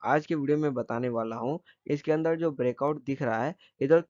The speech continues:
थोड़े दिन सस्टेन करने की कोशिश करेगा पब्लिक का पैसा अटकाने के लिए। उसके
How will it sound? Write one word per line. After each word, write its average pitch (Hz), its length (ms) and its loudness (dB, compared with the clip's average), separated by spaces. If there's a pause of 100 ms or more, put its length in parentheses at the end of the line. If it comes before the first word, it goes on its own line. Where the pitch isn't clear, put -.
थोड़े 151 200 4
दिन 170 220 -2
सस्टेन 147 460 -4
करने 143 300 0
की 165 140 -8
कोशिश 147 400 -6
करेगा 170 360 2 (280)
पब्लिक 123 340 -4
का 143 80 0
पैसा 139 300 0
अटकाने 143 380 0
के - 100 -16
लिए। 73 180 -16 (320)
उसके 131 320 -2